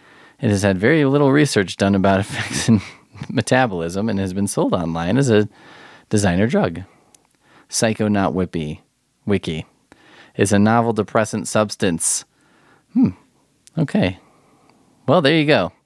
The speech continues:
So I guess you can buy that on, uh, eBay. And by the way, that counts as,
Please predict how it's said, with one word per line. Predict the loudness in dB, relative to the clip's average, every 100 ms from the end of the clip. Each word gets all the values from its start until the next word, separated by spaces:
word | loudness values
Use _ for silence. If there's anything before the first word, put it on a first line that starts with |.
| _ _ _ _ _ -6
So | -2
I |
guess | 0 0 -2
you | -2
can | 0
buy | 2 2
that | 0 0 0
on, | 0 2 2
uh, | 2 2 0 -4 -8 -2
eBay. | 0 2 2 0 -2 _ _ _ _ _ _
And | 0 0 -2 -10 _ -20 -20 -20 -10 -2
by | 0
the | 0
way, | 2 2
that | 2 0
counts | -2 -2 0
as, | -2 -2